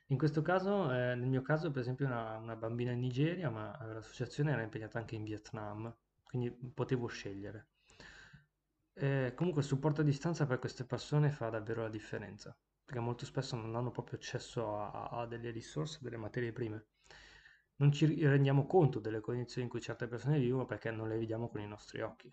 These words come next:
cioè, quello sicuramente. Spesso si fa leva sul senso di colpa. Il senso di colpa spinge le persone a voler mettere una pezza al problema donando i soldi, no? Così, mm, in maniera blanda. Nel mio caso, ad esempio, non è un senso di colpa che mi muove.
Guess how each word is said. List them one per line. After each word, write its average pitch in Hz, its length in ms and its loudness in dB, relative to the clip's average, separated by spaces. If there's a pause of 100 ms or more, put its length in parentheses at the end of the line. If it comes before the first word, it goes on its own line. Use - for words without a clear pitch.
cioè, - 180 -20 (960)
quello 131 180 0
sicuramente. 104 600 -6 (640)
Spesso 165 400 0
si 156 140 4
fa 110 600 2
leva 110 560 0
sul 120 140 -8
senso 113 320 -4
di 117 100 -2
colpa. 110 440 -6 (420)
Il - 60 -18
senso 147 320 4
di 147 80 10
colpa 160 280 4
spinge 127 300 -2
le 120 80 0
persone 120 380 -2
a 120 40 0
voler 113 280 -2
mettere 117 340 -2
una 120 140 -4
pezza - 320 -4
al 120 80 -6
problema 123 420 2
donando 110 360 -2
i 107 40 -4
soldi, 104 480 -6
no? 123 260 -6
Così, 107 320 -6 (1400)
mm, - 640 -14 (460)
in 117 140 -6
maniera 117 360 -4
blanda. 107 460 -4
Nel 131 180 6
mio 143 140 12
caso, 185 240 2
ad 156 60 6
esempio, 143 320 6
non 127 180 2
è 120 100 2
un 117 140 -2
senso 113 400 -6
di 110 100 -4
colpa 117 320 -4
che 107 120 -10
mi 107 100 -6
muove. 107 460 -6